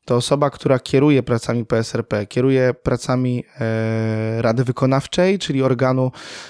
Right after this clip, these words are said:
e, najwyższego organu wykonawczego P S R P,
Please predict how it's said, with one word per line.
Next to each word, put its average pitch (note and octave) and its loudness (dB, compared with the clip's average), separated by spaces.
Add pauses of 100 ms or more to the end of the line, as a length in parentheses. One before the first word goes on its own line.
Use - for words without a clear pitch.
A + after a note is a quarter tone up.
(160)
e, A#2 -2
najwyższego B2+ 2
organu A#2+ 2
wykonawczego A#2+ -2
P A2+ -2
S A2+ -2
R A#2 -4
P, D3+ 0